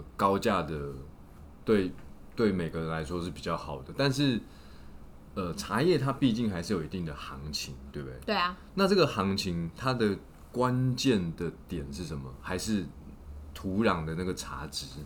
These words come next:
Speaker 1: 能够，如果那个，那个茶区的土壤的养分很够，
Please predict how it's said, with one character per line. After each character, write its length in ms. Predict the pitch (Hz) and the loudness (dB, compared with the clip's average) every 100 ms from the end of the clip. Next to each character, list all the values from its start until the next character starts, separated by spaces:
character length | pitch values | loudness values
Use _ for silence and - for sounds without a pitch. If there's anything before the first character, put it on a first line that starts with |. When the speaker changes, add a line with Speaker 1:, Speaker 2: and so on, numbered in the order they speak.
| - - - - | -14 -16 -18 -12
Speaker 1:
能 160 | - 95 | -4 2
够， 240 | 107 104 - - - - - - | 4 4 0 -12 -18 -18 -18 0
如 120 | 147 | 6
果 120 | 185 | 8
那 60 | 147 | 8
个， 200 | 151 - - | 8 4 2
那 140 | 170 | 4
个 100 | 120 | 4
茶 240 | 104 95 | 4 2
区 140 | 95 104 | 2 2
的 240 | 98 87 | 4 2
土 220 | 78 - 92 | 0 -2 0
壤 120 | 85 | 0
的 60 | |
养 160 | 85 73 | -2 -4
分 160 | 69 92 | -4 -4
很 100 | 76 64 | -4 -8
够， 260 | - 73 | -6 -6